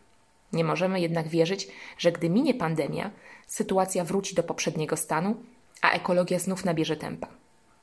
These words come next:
Prawdopodobnie będzie wręcz przeciwnie. Po kryzysie zdrowotnym trzeba będzie zarządzać kryzysem gospodarczym i społecznym. Dla ruchu ekologicznego są to więc złe wieści.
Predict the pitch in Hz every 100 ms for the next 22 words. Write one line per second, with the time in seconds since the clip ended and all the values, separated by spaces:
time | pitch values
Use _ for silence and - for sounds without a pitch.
0 | _ - 165 170 170 160 175 165 170 165
1 | 160 165 170 165 - - 160 147 139 -
2 | _ _ _ 185 180 175 247 254 - 196
3 | 196 233 254 226 226 185 180 180 175 175
4 | 175 202 190 - 175 160 160 165 170 170
5 | 175 165 - - 185 175 - 160 156 -
6 | 151 - - - - - - - 180 240
7 | 269 - 247 214 202 185 202 202 196 -
8 | 190 190 180 180 170 165 165 147 139 -
9 | -